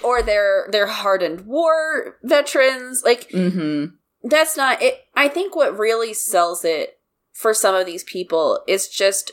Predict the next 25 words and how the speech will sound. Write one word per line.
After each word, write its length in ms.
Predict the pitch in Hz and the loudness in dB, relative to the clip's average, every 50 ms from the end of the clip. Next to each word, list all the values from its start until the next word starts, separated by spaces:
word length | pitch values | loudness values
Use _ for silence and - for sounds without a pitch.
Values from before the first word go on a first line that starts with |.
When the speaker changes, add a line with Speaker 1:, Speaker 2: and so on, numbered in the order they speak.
| - _ _ | -18 _ _
Speaker 1:
what 260 | 170 208 214 - 190 | 0 2 2 2 2
makes 380 | 190 185 180 185 190 - - - | -2 -2 -2 -2 -2 -4 -4 0
them 160 | 226 220 220 | 0 0 0
who 260 | 202 - - 202 202 | -2 -4 -2 -2 0
they 160 | 202 208 202 | 0 0 0
are. 540 | 165 147 - 311 302 - - - - 214 - _ _ _ _ _ _ _ _ _ _ _ _ | 2 2 2 2 2 2 0 -2 -6 -8 -12 _ _ _ _ _ _ _ _ _ _ _ _
Speaker 2:
Yeah. 520 | - 196 240 320 359 196 147 131 165 214 - _ _ _ _ _ _ _ _ _ _ _ _ _ _ _ _ _ _ _ _ _ _ _ _ | -2 0 0 2 2 2 0 0 -4 -8 -10 _ _ _ _ _ _ _ _ _ _ _ _ _ _ _ _ _ _ _ _ _ _ _ _
Speaker 1:
And, 200 | - 202 208 208 | -4 -4 -4 -2
like, 380 | 208 208 202 202 190 196 - - | -2 -2 -2 -2 -4 -6 -8 -2
the, 520 | 208 214 208 202 196 190 185 165 101 - - - _ _ _ _ _ _ _ _ _ _ _ _ _ _ _ _ _ _ _ _ _ _ _ _ _ _ _ _ _ _ _ | 2 2 4 4 4 4 4 2 0 -4 -8 -14 _ _ _ _ _ _ _ _ _ _ _ _ _ _ _ _ _ _ _ _ _ _ _ _ _ _ _ _ _ _ _
the 180 | 214 202 240 247 | -4 -2 -2 -2
good 320 | 247 - 269 277 262 - | 0 2 0 0 0 -2
qualities 960 | - - 285 254 240 233 240 233 233 233 226 220 214 208 208 208 208 208 - - - | -4 0 2 4 4 4 2 2 0 -4 -6 -6 -2 -2 -2 -2 -2 -2 -2 -2 0
and 520 | - 190 185 180 175 170 165 175 185 180 180 - _ _ _ | 0 0 0 0 0 -2 -2 -4 -8 -10 -10 -12 _ _ _
the 480 | 185 185 180 180 175 170 170 180 - _ | -10 -8 -8 -6 -6 -8 -10 -14 -14 _
character 380 | - - 220 214 208 208 - 190 | -2 2 2 2 2 2 -2 -2
development 520 | - 185 175 185 170 180 180 - 185 180 | -2 -2 0 2 2 2 2 0 -2 -4
that 180 | 185 185 - - | -4 -4 -4 -8
you 60 | 185 | -6
get 260 | - - 170 175 - - | 0 2 2 2 2 -2
with 140 | 185 - | -6 0
that 180 | - 175 - - | 0 0 0 2
person 640 | - 185 175 175 170 - 180 170 165 165 165 175 175 | 2 0 0 2 0 -2 -2 0 -2 -2 -4 -6 -8
and 440 | - - 170 165 160 160 160 170 180 | -6 -4 -4 -4 -4 -6 -8 -8 -2
Speaker 2:
Mm-hmm. 600 | - 180 180 185 180 196 175 165 160 165 165 175 | 0 2 2 2 2 0 -2 -4 -4 -6 -8 -10